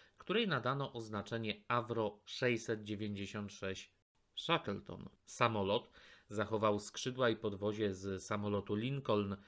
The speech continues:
otrzymał jednak zupełnie nowy kadłub o znacznie większym przekroju poprzecznym, który mimo mniejszej długości oferował znacznie większą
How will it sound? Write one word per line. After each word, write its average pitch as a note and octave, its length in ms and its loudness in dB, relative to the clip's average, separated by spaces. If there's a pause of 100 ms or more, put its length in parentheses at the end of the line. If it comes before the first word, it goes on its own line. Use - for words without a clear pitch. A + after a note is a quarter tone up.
(240)
otrzymał G#3+ 480 0
jednak F#3 320 2
zupełnie C#3+ 460 2
nowy A#2 280 0
kadłub A2 480 0
o G2 60 0
znacznie G2 440 -2
większym F#2+ 380 -6
przekroju F#2+ 460 -4
poprzecznym, C#3 640 -4 (420)
który B2+ 340 2
mimo D3+ 600 0
mniejszej C3 580 -2
długości A2+ 560 -2
oferował A2 560 0
znacznie G2+ 540 -4
większą F#2+ 480 -4